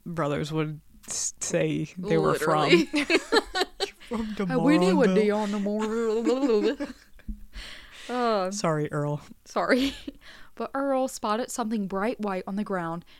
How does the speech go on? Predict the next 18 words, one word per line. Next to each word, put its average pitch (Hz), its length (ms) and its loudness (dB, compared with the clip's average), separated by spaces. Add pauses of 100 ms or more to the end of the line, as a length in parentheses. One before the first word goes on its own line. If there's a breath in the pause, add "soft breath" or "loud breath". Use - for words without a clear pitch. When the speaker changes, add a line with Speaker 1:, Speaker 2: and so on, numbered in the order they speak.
(140 soft breath)
Speaker 2:
in 214 100 -2
the 214 80 2
dense 220 380 -2
long 190 300 -2
grass 170 480 -2
near 190 160 -4
Jack's 180 480 -4 (180)
Run 165 320 -6 (120)
Road. 170 320 -8 (1040 soft breath)
Within 269 280 4
minutes, 196 480 -2 (120)
law 196 240 0
enforcement 208 500 -4
had 208 80 -4
descended 180 580 -6
on 190 120 -6
the 196 80 -6
site, 175 360 -10